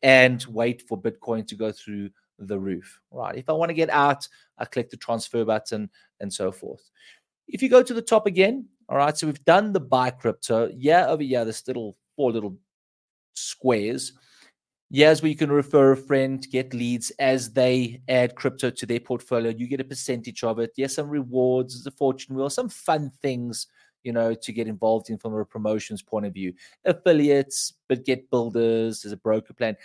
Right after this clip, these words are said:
It gets complicated, <laughs> okay? It gets very, very complicated. So just stick to the basics, right? This little buy button, get your crypto,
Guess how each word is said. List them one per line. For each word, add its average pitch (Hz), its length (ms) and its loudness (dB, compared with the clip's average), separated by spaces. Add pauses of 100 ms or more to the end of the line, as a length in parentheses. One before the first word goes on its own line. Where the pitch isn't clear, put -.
(240)
It 131 220 -4
gets 135 200 2
complicated, - 720 -8 (160)
<laughs> - 180 -14
okay? 110 520 -4
It 107 100 -10
gets - 200 -10
very, 107 340 -2
very 90 220 -10
complicated. 92 580 -10 (320)
So 143 420 6 (240)
just 156 300 2
stick 160 320 -2
to 190 80 -4
the 190 100 0
basics, 120 840 -2
right? 120 360 -2 (140)
This 120 200 -6
little 147 160 0
buy 143 260 4
button, 135 640 0
get 117 200 -8
your 151 120 -6
crypto, 120 640 0